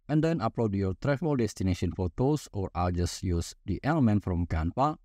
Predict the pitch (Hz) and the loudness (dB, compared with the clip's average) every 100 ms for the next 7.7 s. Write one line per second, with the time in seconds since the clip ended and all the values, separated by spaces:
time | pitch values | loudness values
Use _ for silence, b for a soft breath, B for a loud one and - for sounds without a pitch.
0 | _ _ - 160 - 110 110 98 101 90 | _ _ -2 0 2 2 2 2 0 -2
1 | - 156 180 95 92 147 - _ _ _ | -2 0 2 0 0 -4 -6 _ _ _
2 | _ _ _ 104 107 117 113 101 - - | _ _ _ -2 4 4 4 0 -2 2
3 | 180 107 - 82 92 - - _ _ _ | 2 2 2 2 0 -2 -16 _ _ _
4 | _ _ _ _ _ _ _ _ _ _ | _ _ _ _ _ _ _ _ _ _
5 | _ _ _ _ _ _ _ _ _ _ | _ _ _ _ _ _ _ _ _ _
6 | _ _ _ _ _ _ _ - 104 98 | _ _ _ _ _ _ _ 0 2 4
7 | 98 - 110 - 98 139 | 2 2 0 2 2 2